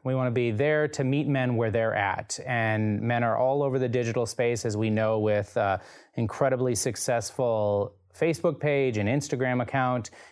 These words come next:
and website, and so putting it into a video format is really ideal. Um, as far as the vision is concerned, just to add a little bit more to what Sam has already stated,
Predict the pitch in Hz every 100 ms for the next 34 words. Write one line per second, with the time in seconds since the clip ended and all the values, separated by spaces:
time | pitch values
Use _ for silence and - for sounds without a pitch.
0 | - 120 113 107 127 127 - 131 120 120
1 | 120 - 123 113 - 123 110 190 202 180
2 | 151 139 135 117 120 117 - 120 110 107
3 | 101 - 110 98 113 120 120 107 104 113
4 | 110 98 - - - - 139 135 131 -
5 | - 139 - 190 185 139 143 127 175 170
6 | 170 156 170 - 165 143 135 139 123 120
7 | 123 139 131 123 123 123 117 127 113 104
8 | - 123 117 113 110 117 113 110 104 101
9 | - 143 127 117 107